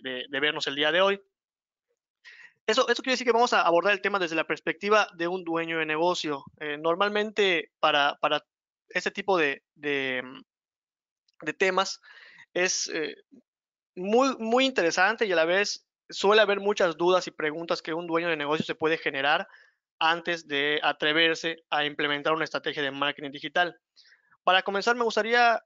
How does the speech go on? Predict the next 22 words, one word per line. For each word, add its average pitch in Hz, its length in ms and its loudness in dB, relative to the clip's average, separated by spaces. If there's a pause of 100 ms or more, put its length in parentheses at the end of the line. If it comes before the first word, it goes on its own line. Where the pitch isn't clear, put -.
eh, 147 400 -6
platicar 160 420 0
con 175 120 -6
ustedes 175 560 -2 (1400)
qué 214 300 4
es - 240 -6
realmente 175 680 -2 (460)
el 143 140 -4
marketing 151 340 -2
digital. 156 400 -2
Aunque 156 260 -4
pueda 214 240 4
ser 208 140 -4
una 208 120 0
definición 175 460 -4
muy 180 300 -4
básica, 170 420 0
sí 196 80 -10
me 196 100 -6
gustaría 180 360 -2
que 165 140 -12
quede, 160 360 -2